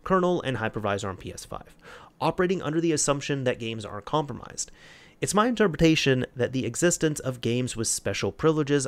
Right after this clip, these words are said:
like the PlayStation two emulators just in time, functionality violates their own security model because it leaves privilege code with no readily available mechanisms to patch potential future vulnerabilities. Furthermore,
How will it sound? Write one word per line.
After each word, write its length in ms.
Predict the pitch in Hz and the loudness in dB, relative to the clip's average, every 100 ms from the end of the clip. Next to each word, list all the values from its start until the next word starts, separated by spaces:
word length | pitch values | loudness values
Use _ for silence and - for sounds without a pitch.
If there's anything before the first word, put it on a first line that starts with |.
| - | -4
like 300 | 123 165 - | 0 0 0
the 80 | - | -6
PlayStation 560 | - 156 151 139 139 | 0 0 2 -2 -2
two 140 | 135 135 | 0 2
emulators 560 | 120 123 117 113 110 | 2 4 2 2 -2
just 300 | - 110 - | -2 -4 -4
in 80 | 104 | -8
time, 400 | 101 127 120 113 - - - - _ - | 0 4 4 2 -6 -20 -20 -20 _ 2
functionality 720 | 170 - 170 202 180 156 151 110 | 4 4 4 6 6 4 0 2
violates 640 | 117 127 127 120 117 - | 4 6 6 6 2 0
their 220 | 123 113 - | 2 2 0
own 260 | 110 104 104 | -2 -2 -2
security 600 | - - - - 104 98 | -6 -6 -8 -6 -6 -4
model 480 | 92 127 165 147 156 135 | -4 0 0 2 0 0
because 240 | 165 156 | 0 2
it 120 | 147 | 0
leaves 400 | 127 160 180 160 - - | -2 -4 -4 -6 -8 -6
privilege 500 | 143 135 147 123 - | -6 -2 -2 -4 -10
code 280 | - 120 120 | -4 -2 -4
with 260 | - 117 - | -4 -4 -4
no 360 | 101 110 117 110 | -6 -2 0 -2
readily 480 | 101 107 107 110 | -2 -4 -2 -4
available 400 | 101 107 104 101 | -4 -2 -2 -4
mechanisms 580 | 104 139 127 113 113 110 | -4 -4 -2 -4 -4 -8
to 120 | - | -10
patch 340 | - 131 123 - | -8 -4 -6 -6
potential 500 | 101 107 104 110 - | -8 -8 -2 -4 -4
future 260 | - 101 95 | -8 -8 -8
vulnerabilities. 720 | 95 85 85 104 87 - - | -10 -12 -8 -6 -6 -12 -10
Furthermore, 640 | - 120 104 135 185 147 | 6 8 8 2 4 4